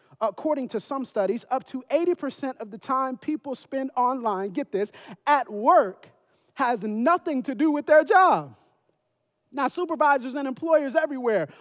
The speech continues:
are gasping. Up to eighty percent of the time people spend online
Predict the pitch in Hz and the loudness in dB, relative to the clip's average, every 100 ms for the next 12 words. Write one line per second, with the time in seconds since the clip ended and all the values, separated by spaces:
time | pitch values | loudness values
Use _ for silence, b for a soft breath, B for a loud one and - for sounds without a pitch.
0 | - 294 247 330 339 - - 214 151 B | -2 -2 2 2 2 -2 -6 -4 -4 B
1 | B - 339 - 294 - 370 403 381 277 | B -2 -2 0 -2 0 2 2 0 -6
2 | - 359 294 240 330 339 - 330 277 - | -4 -4 -4 -4 -2 -2 -2 -4 -4 -6
3 | 311 285 269 302 285 247 | -2 -2 -2 -2 -2 -4